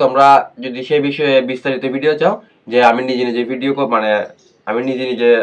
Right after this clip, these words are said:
আবেদন করব, সেক্ষেত্রে তোমরা কমেন্ট বক্সে বলতে পারো যে, "ভাই এই বিষয়ে একটা ভিডিও দিলে ভালো হয়", তাহলে আমি বিবেচনা করে দেখবো ভাইয়া। আর এটা কিন্তু ভাই দুই তারিখ প্রকাশিত হয়েছে, ঠিক আছে? এখন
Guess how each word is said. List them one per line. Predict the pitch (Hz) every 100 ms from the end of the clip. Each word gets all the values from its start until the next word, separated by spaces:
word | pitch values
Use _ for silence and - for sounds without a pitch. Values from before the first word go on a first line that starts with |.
| -
আবেদন | 107 110 113 113
করব, | 117 123 175 - _ _ _ _
সেক্ষেত্রে | - 151 151 151 135
তোমরা | 127 135
কমেন্ট | - 139 139
বক্সে | 143 - 151 143 139 - 135
বলতে | 143 143 135
পারো | 123 113
যে, | 120
"ভাই | 127 127
এই | 120
বিষয়ে | 120 135
একটা | - 131
ভিডিও | 123 135
দিলে | 123 127
ভালো | 131 135
হয়", | 165 175 - - - - -
তাহলে | 131
আমি | 139 143 135 127
বিবেচনা | 135 127 123 120
করে | 113 131
দেখবো | 120 113 131
ভাইয়া। | 139 190 - - - - - - - -
আর | 135 143 147
এটা | 160 196
কিন্তু | 196 185
ভাই | 185
দুই | 175 151
তারিখ | 160 170
প্রকাশিত | 160 139 143 156
হয়েছে, | 156 143 156 185 _ _ - _ _ _ _ _ -
ঠিক | 151 175
আছে? | 185
এখন | 160